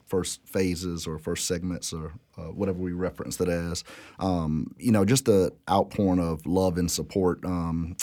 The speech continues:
even, uh, some individuals on our board, maybe it was, um, Allison, uh, I'm, I'm sorry, maybe it was Denise that referenced it in the sense of, uh, just working towards making it better for the community, right? Uh, I think Denise referenced, um,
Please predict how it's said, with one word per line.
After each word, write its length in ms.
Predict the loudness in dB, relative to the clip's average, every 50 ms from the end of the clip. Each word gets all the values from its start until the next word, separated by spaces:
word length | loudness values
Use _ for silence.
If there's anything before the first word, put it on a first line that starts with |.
| -4 0
even, 500 | 2 2 4 4 4 2 2 0 -2 -6 -14 -20 _ _ _
uh, 440 | -6 -6 -4 -4 -4 -4 -4 -6 -8 -10 -12 -18 _ _
some 380 | -4 -2 0 0 2 0 0 2
individuals 400 | 2 2 2 2 0 0 0 0
on 80 | 0
our 120 | 0 0 -2
board, 320 | 0 2 2 2 4 4
maybe 200 | 2 0 0 0
it 80 | 0 0
was, 200 | -2 -4 -2 -2
um, 300 | -2 -2 0 -2 -2 -2
Allison, 640 | -2 -2 0 0 0 -2 -2 -4 -4 -4 -4 -6 -8 -8 -8
uh, 300 | -8 -6 -6 -6 -6 -2
I'm, 160 | 0 0 2
I'm 80 | 2 0
sorry, 220 | 0 -2 -2 0
maybe 200 | 0 0 0 0
it 40 | 0
was 160 | -2 -4 -4
Denise 440 | -2 0 2 2 2 2 0 -2 -2
that 220 | -2 -2 -4 -2
referenced 540 | -2 -2 -2 -2 -2 -4 -4 -4 -4 -2 -2
it 160 | -2 -2 -2 -6 -14 -20 -20 -18 _ -4
in 80 | -2
the 80 | 0 0
sense 360 | 2 0 0 0 0 0 0
of, 480 | 2 2 0 0 -2 -2 -4 -6 -8 -8
uh, 360 | -8 -6 -6 -6 -6 -8 -8 -10 -8 -6
just 360 | -4 -2 0 0 0 -2 -4 _ -16
working 520 | -14 -10 0 2 2 2 2 2 0 0 0
towards 800 | 0 -2 -2 0 0 2 4 4 4 2 2 0 -2 -4 -4
making 300 | -2 -2 -2 -2 -2 -2
it 140 | -2 -2 -4
better 280 | -2 -2 0 0 -2 -2
for 640 | -4 -4 -4 -2 -2 0 -2 -2 -2 -2 -4 -6 -8 -14 -20 -10 -8
the 80 | -8 -6
community, 520 | -2 0 0 2 2 2 0 -2 -6 -8 -6
right? 300 | -6 -2 -2 -2 -2 -2
Uh, 180 | -4 -6 -6 -8
I 60 | -4
think 180 | -2 -2 -2 0
Denise 320 | -2 -2 -2 -2 -2 -2
referenced, 480 | -2 -2 -2 -2 -4 -4 -4 -4 -4 -4
um, 300 | -4 -4 -4 -4 -6